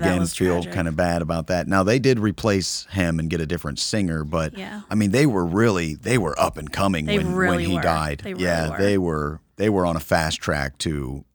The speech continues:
Speaker 1: big things 'cause they were awesome. Um, I, with the new singer, I still think it's a great band. I listen to, um,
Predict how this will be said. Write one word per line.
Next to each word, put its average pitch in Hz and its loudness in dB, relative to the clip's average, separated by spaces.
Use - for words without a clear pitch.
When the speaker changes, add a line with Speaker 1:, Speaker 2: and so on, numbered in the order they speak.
Speaker 1:
big 82 -4
things 73 -4
'cause 76 -4
they 90 2
were 71 -4
awesome. 73 -4
Um, 80 -2
I, 165 0
with 151 -4
the - -2
new 135 6
singer, 85 0
I 85 0
still 85 -2
think 95 0
it's 82 -4
a 82 -4
great 78 -4
band. 85 -2
I 82 -2
listen 85 -4
to, 78 -4
um, 78 -4